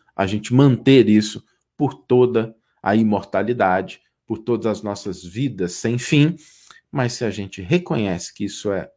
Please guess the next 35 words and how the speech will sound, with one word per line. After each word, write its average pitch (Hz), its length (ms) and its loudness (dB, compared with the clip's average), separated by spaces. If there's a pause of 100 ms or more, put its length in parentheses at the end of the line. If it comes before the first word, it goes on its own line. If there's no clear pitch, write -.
um 113 100 -2
elemento 131 520 0
que 127 100 -10
Deus 190 280 4
nos 175 100 -6
confere 110 520 -2 (380)
pra 90 120 -6
poder 104 260 0
conquistar 120 760 0
as 104 180 -4
coisas 92 320 -2
materiais, 92 540 -4
e 117 60 -2
o 127 80 6
evan-, 120 340 0
conquistar 113 340 0
as 113 100 0
coisas 113 220 0
espirituais, 120 800 0 (400)
e 113 60 4
o 113 100 8
evangelho 104 520 2
é 92 40 4
o 95 40 4
roteiro 127 520 4
pra 104 200 2
isso, 127 340 -2 (360)
nós 117 280 -4
estamos 104 600 -6 (580)
aplicando 127 1080 2 (260)
essa 104 280 -2
frase 92 480 2
que 101 100 -6
Jesus 92 400 -2
disse, 101 460 -4